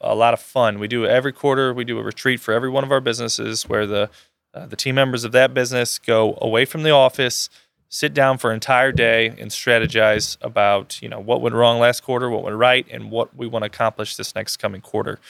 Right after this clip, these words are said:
Uh, so we do that quarterly. Um, and then annually, we do an annual retreat. Um, so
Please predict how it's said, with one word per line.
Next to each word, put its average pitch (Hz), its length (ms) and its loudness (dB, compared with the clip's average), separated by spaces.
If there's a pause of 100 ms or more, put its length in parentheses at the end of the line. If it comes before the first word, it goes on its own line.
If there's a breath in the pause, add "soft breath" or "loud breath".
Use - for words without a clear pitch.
(340 loud breath)
Uh, 101 160 -2
so - 140 -10
we 110 40 -4
do 123 100 -4
that 131 200 4
quarterly. 165 420 2 (880)
Um, 120 460 2
and 123 160 -6
then 117 140 -2
annually, 123 500 0
we 113 80 -2
do 113 160 -2
an 113 80 0
annual 123 300 0
retreat. 107 360 -8 (500)
Um, 98 440 -8
so 101 400 -6